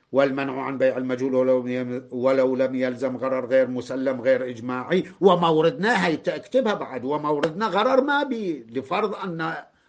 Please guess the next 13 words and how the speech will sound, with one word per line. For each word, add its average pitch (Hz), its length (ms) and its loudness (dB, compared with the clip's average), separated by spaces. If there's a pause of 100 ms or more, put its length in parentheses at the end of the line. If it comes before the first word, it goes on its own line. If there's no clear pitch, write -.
(240)
أنه 151 400 0
لا 226 140 6
تختلف 233 500 0
قيمة 190 840 2 (920)
العبدين 139 560 2
أو 120 180 -6
لا 165 140 2
تختلف 185 520 -4
قيمة 185 580 0 (1700)
الأصواع، 135 680 -2 (720)
حسب 196 340 2
فرضنا 196 600 0
هذا. - 220 -18